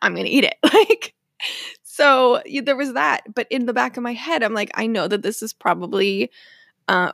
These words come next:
like, wheat bread, and I'm trying not to eat this." But in that moment,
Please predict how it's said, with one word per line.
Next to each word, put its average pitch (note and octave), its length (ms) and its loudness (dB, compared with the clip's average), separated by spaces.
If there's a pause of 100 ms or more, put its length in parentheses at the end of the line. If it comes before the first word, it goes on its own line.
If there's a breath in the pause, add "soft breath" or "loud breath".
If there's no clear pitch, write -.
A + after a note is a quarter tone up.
(160)
like, G3+ 160 2
wheat G#3 280 -6
bread, G3 400 2 (220)
and F#3+ 640 0 (160)
I'm G#3 120 0
trying B3+ 400 -2
not G3 220 2
to - 160 -8
eat D#4+ 140 -2
this." F3 220 -2
But F#3 300 2 (220)
in B3 140 4
that G#3 140 2
moment, B3 440 2